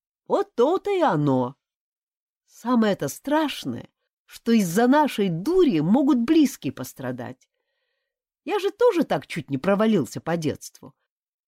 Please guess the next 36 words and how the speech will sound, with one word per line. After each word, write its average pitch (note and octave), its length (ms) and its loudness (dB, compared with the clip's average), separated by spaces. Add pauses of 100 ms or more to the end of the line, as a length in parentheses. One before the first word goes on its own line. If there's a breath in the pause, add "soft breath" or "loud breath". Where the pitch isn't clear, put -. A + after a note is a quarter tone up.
(240)
Правда, B3+ 560 0 (100)
чуть - 280 -2
младше C#4+ 500 -2
был, A#2+ 300 -6
и D#3+ 340 -4
мать G3 280 -2
до G#3+ 100 -4
сих - 220 -8
пор A#3+ 180 -2
не B3 100 4
в C4 100 -4
курсе. - 520 -10 (720)
Там C#4 240 4
лед D#4+ 220 4
был G3 160 -2
со C4+ 180 -2
снегом, D#3+ 500 0
каша B3+ 380 -4
такая, - 580 -10 (440)
и E3+ 100 -6
я F4+ 180 0
сам C#3 300 0
выбрался". A#2 680 -8 (1160)
Павел D#4+ 280 0
покрутил G3+ 580 -4
головой, F#3+ 440 2
вспоминая, B3 600 2
что - 320 -4
мама F4 420 0
ему F4 200 -2
тоже D#3 340 -2
говорила C3+ 480 0
на C#3 140 -2
лед C3 260 -4
не C3 80 -16
ходить. B2 560 -12